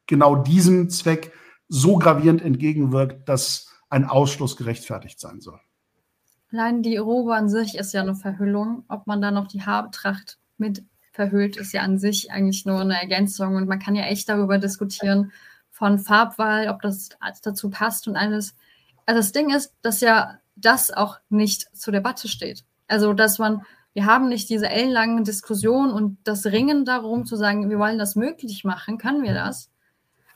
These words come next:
Speaker 2: Aber viel zu salopp zu sagen, „Nee, nee, wir machen das nicht möglich.“ Und ich würde
Speaker 1: Ich
Speaker 2: echt
Speaker 1: glaub
Speaker 2: sagen, dass die juristische Debatte an sich ja da eigentlich, ich würde sagen, das auch äußerst kritisch sieht.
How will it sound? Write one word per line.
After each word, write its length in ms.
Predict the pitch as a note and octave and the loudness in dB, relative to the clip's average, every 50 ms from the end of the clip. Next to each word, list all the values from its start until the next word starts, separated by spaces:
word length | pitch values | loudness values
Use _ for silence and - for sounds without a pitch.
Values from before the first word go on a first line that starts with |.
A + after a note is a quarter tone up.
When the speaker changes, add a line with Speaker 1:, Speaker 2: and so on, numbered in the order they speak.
| _ _ _ | _ _ _
Speaker 2:
Aber 420 | G#3+ G#3+ G#3+ A3 A3 A3 G#3 G#3 | 2 2 4 2 2 0 0 -2
viel 260 | G3 - - D4 E4 E4 | -4 -4 -2 -2 -2 -2
zu 200 | - - C4+ A#3+ | -2 -2 2 4
salopp 360 | A#3 A3 A3 A#3 A#3+ A#3 - | 4 6 6 4 2 0 -4
zu 100 | - A3 | -4 0
sagen, 260 | A3+ A3 G#3+ A3 A3 | 2 2 2 2 0
„Nee, 100 | A3 A3 | 0 0
nee, 120 | A#3 A#3+ A3+ | 0 0 0
wir 80 | G#3+ | 0
machen 220 | A3 A3+ G#3 G3+ A3 | -2 -2 -2 -4 -6
das 140 | G#3 G3 - | -6 -6 -6
nicht 180 | B3+ B3 - - | -6 -6 -6 -6
möglich.“ 480 | F#3 - G3 - - - G3 G3 - _ _ _ _ _ _ _ _ _ _ _ _ _ _ _ _ _ _ - - - - - - - | -8 -8 -10 -12 -16 -16 -16 -18 -20 _ _ _ _ _ _ _ _ _ _ _ _ _ _ _ _ _ _ -20 -20 -18 -16 -16 -6 -2
Und 120 | G3 G#3 | -2 0
ich 140 | G#3 G3 G#3 | 0 0 0
würde 60 | G#3+ | 0
Speaker 1:
Ich 60 | - | 0
Speaker 2:
echt 100 | G#3+ F#3+ | 0 2
Speaker 1:
glaub 120 | C#3 - G#3+ | 2 2 2
Speaker 2:
sagen, 100 | A#3 A#3 | 2 2
dass 100 | A3+ - - | -2 -2 -2
die 60 | A3 | -2
juristische 520 | A3 G#3+ B3 C4 - - C4+ C4 - B3 | 0 0 0 -2 -4 -6 -10 -8 -6 -2
Debatte 460 | G#3+ A#3 G#3+ G3 G#3+ A3+ A3+ - A3+ G3 | -2 0 2 2 0 0 0 -4 -4 -2
an 160 | G3+ G#3 G3+ | 0 0 0
sich 300 | G3 G#3+ B3+ B3 - - | 0 -2 -4 -4 -4 -6
ja 100 | A#3 G#3 | -4 -4
da 120 | G3 F#3+ | -2 -4
eigentlich, 640 | - - - G#3+ A3 G#3+ G#3+ G#3+ G#3+ G3 - - _ _ _ _ _ _ _ _ _ _ _ _ _ _ _ _ - | -4 -4 -4 -4 -4 -4 -4 -6 -6 -8 -10 -14 _ _ _ _ _ _ _ _ _ _ _ _ _ _ _ _ -16
ich 100 | - - | -10 -8
würde 120 | G3+ G3 | -8 -2
sagen, 500 | F#3+ G3 G3 G3+ G3+ G#3 - - - - _ _ _ _ | 2 2 4 4 2 0 -4 -10 -14 -20 _ _ _ _
das 160 | A3 G3+ - | -8 -6 -6
auch 180 | A3 G3+ - | -6 -6 -4
äußerst 360 | - - A3 - A#3 G3 F#3+ - | -4 -4 -2 -2 -2 -4 -2 -2
kritisch 400 | - D#4+ D#4+ - - G3 G3 - | -2 -4 -2 -4 -8 -10 -10 -10
sieht. 260 | - D3 - A#2 - | -12 -14 -16 -18 -20